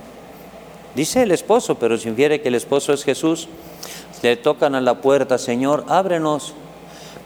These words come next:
Yo les aseguro que no las conozco. No las conozco. Que el Señor diga: "No te conozco".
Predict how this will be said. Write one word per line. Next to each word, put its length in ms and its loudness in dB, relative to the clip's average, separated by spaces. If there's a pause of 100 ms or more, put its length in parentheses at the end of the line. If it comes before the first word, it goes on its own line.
(180)
Yo 160 0
les 220 2
aseguro 640 2
que 160 0
no 340 0
las 260 0
conozco. 760 -6 (1600)
No 80 -10
las 200 -6
conozco. 480 -2
Que 80 0
el 60 -2
Señor 320 0
diga: 260 2
"No 140 0
te 120 -2
conozco". 640 -2